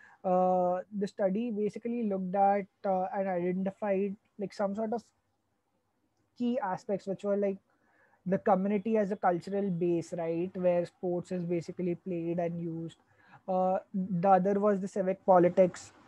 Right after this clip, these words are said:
The third being urbanization itself from, like, different standpoints and strands, like the subaltern one, uh, and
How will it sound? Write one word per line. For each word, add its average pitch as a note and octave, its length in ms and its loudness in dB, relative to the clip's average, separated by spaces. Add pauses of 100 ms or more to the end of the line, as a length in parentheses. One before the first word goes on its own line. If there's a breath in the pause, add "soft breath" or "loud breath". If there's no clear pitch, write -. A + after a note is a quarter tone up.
(120)
The F3+ 60 -4
third F#3+ 340 8
being G#3 240 8
urbanization G3 800 6
itself F3+ 440 4
from, F3+ 460 4 (840)
like, G#3 160 8
different A#3+ 320 6
standpoints F#3+ 680 4
and F#3+ 160 0
strands, F3 360 0
like E3+ 240 2
the F3+ 40 -2
subaltern F3+ 800 2
one, F3+ 400 -2 (600 loud breath)
uh, F3 480 6 (340)
and F3+ 600 6